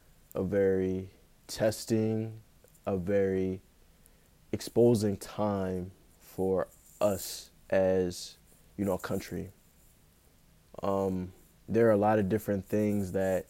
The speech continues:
have come from this occurrence, even though it's been happening, and black people have been oppressed and been facing,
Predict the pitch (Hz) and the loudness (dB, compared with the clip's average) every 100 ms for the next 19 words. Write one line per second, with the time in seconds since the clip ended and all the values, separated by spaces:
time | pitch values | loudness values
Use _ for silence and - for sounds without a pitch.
0 | - - - - - - - 101 98 95 | -16 -20 -18 -18 -20 -10 0 2 4 2
1 | 95 92 90 - - - - _ _ - | 2 0 -2 -12 -20 -20 -20 _ _ 2
2 | 127 120 - 123 120 113 104 101 - _ | 4 4 2 2 4 4 2 -2 -10 _
3 | - 107 101 - - 117 123 120 - - | -6 -2 -2 -4 -2 2 4 2 0 -2
4 | 117 117 113 110 107 - - 107 120 123 | 2 4 6 6 4 0 -2 2 4 4
5 | 127 135 139 139 139 - - - - - | 2 2 0 -2 -6 -16 -20 -20 -20 -20
6 | - 107 104 98 92 85 - 110 113 - | -2 0 2 2 -2 -6 0 2 2 2
7 | - 113 107 104 95 90 104 117 117 104 | 0 2 2 2 0 -4 0 2 4 0
8 | - - 113 107 - 98 95 92 - - | -4 4 6 6 0 -2 -2 -4 -10 -20
9 | - _ _ - 95 123 123 113 107 - | -20 _ _ -12 2 6 6 4 0 0
10 | 113 110 - 107 104 98 95 | 0 2 2 0 0 -2 -4